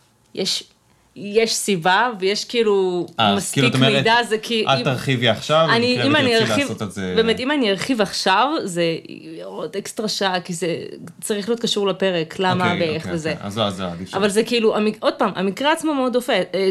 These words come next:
Speaker 1: דומה, הייתה פה דליפה, היה זה, רק שפה הם כן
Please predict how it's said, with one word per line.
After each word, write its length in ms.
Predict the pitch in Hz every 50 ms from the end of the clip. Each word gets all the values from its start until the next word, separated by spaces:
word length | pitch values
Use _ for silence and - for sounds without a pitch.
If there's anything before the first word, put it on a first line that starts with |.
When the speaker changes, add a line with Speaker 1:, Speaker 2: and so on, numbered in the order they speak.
| 185 - -
Speaker 1:
דומה, 400 | 180 185 175 202 196 208 233 214
הייתה 260 | 175 170 - 214 214
פה 360 | 214 214 254 240 220 196 185 175 165
דליפה, 440 | 165 170 151 165 - - - 320 330 349 349 339 339 277
היה 240 | 214 185 180 170 175
זה, 280 | 175 165 185 254 311 339 - -
רק 160 | 196 196 -
שפה 500 | - - - 190 185 - - 370 381 381 -
הם 120 | 208 214 220
כן 220 | 214 311 311 311